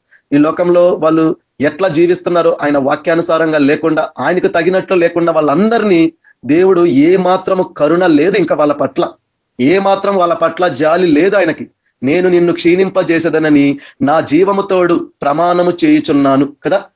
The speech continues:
ఆయన జీవము తోడు, ఆయన జీవమే నీలో పెట్టిండు, మన అందరిలో పెట్టింది ఆయన జీవమే కదా. దానితో ప్రమాణం చేస్తుండంటే,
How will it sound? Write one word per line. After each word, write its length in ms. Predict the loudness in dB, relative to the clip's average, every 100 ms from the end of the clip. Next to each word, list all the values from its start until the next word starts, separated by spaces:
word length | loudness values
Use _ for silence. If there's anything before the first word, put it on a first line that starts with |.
| _ _
ఆయన 200 | -4 0
జీవము 460 | -2 0 0 2 0
తోడు, 420 | 0 0 0 -4 -4
ఆయన 200 | -2 -2
జీవమే 500 | 0 0 0 0 0
నీలో 300 | 2 2 0
పెట్టిండు, 400 | -4 -2 -2 -2 _ _ _ _ _ _ _ -4
మన 120 | 0
అందరిలో 400 | 0 0 0 -2
పెట్టింది 360 | -4 -2 0
ఆయన 160 | 0 -2
జీవమే 480 | 0 0 0 0 -4 -12 _ _ _ _ _ -10
కదా. 180 | -4 -4 -4 _ _ _
దానితో 480 | -4 -2 -2 -2 -2
ప్రమాణం 420 | 0 0 0 0
చేస్తుండంటే, 760 | -2 -2 -2 -2 0 0 0